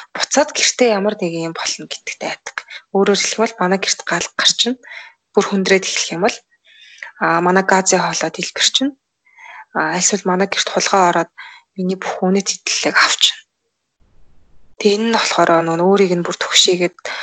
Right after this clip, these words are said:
а, зүрх судсын, одоо зүрх судасны эмгэгт хүргэн зүрх нүгддэг болно, толгой нүгддэг болно, мигрентэй болно. А, тэгээ байнгын айцтай, байнгын түгшүүртэй, а,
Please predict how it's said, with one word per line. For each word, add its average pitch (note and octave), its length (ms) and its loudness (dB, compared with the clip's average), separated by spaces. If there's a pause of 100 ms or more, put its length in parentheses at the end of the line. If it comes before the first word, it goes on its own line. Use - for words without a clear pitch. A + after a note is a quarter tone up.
(400)
а, D3 480 2
зүрх - 480 -2
судсын, - 640 -4
одоо D#3+ 240 0
зүрх G3+ 160 2
судасны - 480 2
эмгэгт F3 320 -4
хүргэн E3+ 320 -2
зүрх F#3 240 -2
нүгддэг F3 480 -6
болно, E3+ 320 -6
толгой - 400 0
нүгддэг - 400 -4
болно, D#3+ 400 -6
мигрентэй F#3+ 640 0
болно. E3+ 480 -4 (880)
А, E3+ 80 -10
тэгээ F3 240 0
байнгын G3 560 4
айцтай, F3+ 560 2
байнгын F#3+ 480 0
түгшүүртэй, - 800 -2 (480)
а, D#3+ 240 -8